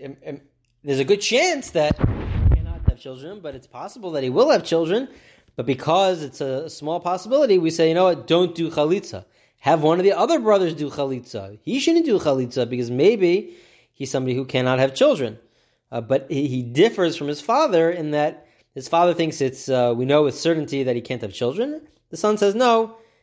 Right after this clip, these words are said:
there's just a good chance that he can't have children." The Gemara then says, "Atu kol de mikra zachar have." They say, "Why are you even assuming that the, it, once we find out,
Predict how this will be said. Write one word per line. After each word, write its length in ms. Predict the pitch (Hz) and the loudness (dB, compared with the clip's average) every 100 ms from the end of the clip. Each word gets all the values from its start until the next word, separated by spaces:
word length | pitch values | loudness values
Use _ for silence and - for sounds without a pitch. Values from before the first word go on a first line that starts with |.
| _ | _
there's 140 | 156 156 | -6 -4
just 180 | 170 | -4
a 20 | 156 | 0
good 180 | 175 | 0
chance 320 | - 160 156 143 | 2 2 2 0
that 80 | |
he 80 | 123 | -2
can't 160 | 117 110 | -2 -4
have 140 | 101 | -6
children." 360 | - 107 110 - _ _ _ _ _ _ _ _ _ _ _ _ _ | -8 -10 -12 -20 _ _ _ _ _ _ _ _ _ _ _ _ _
The 80 | 120 | 0
Gemara 160 | 135 160 | 4 4
then 140 | 147 | 4
says, 180 | 147 120 160 | 0 -2 -2
"Atu 260 | 170 165 - | 0 0 0
kol 160 | 165 | -2
de 80 | 131 | 0
mikra 320 | 143 165 135 | -4 0 0
zachar 280 | 110 - 220 | 0 0 0
have." 380 | 208 220 226 214 _ _ _ _ _ | 2 2 -2 -4 _ _ _ _ _
They 80 | 127 | -6
say, 160 | 151 151 | 0 2
"Why 140 | 151 | 4
are 80 | 262 | 4
you 100 | 285 | 2
even 160 | 254 | 2
assuming 680 | 208 - 294 349 220 202 277 | 2 0 0 2 4 2 0
that 220 | 226 190 196 | -2 -2 2
the, 180 | 185 | 4
it, 280 | 202 196 170 | 4 0 -6
once 260 | 170 190 220 | -4 -4 -4
we 100 | 165 | -6
find 380 | - 170 185 170 | -2 0 2 4
out, 440 | 202 190 190 | 4 4 -2